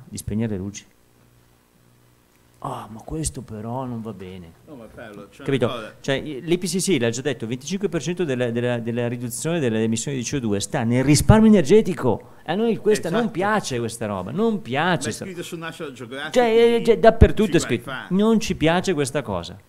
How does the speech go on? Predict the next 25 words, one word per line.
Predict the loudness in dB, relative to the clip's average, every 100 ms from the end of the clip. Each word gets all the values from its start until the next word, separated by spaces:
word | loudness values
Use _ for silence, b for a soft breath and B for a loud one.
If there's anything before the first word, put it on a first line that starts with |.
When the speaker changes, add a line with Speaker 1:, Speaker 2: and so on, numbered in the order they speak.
| B B
Speaker 1:
Invece | 0 2 4
questa | 4 4
cosa | 4
è | 4
importante. | 4 0 0 -2 -2 -8 -14 -20 _ _ _ _ b -2
Cioè, | 0
mm, | 0 0 2 4 4 2 0 -2 -2 -2 -4 0
l'economia | 2 4 2 2 2
non | 4 6
è | 6
vero | 6 4 4
che | 2
va | 2 2
avanti | 2 0 -2
con | -2
la |
betoniera, | -2 -2 -2 -4 -6 -12 -12
magari | -8 -2 2
con | 4
la | 2
betoniera | 2 2 2
dei | 2
recuperi. | 0 2 4 6 4 4 -6 -8
Ah, | -6
wow, | -2 -2 -2 -4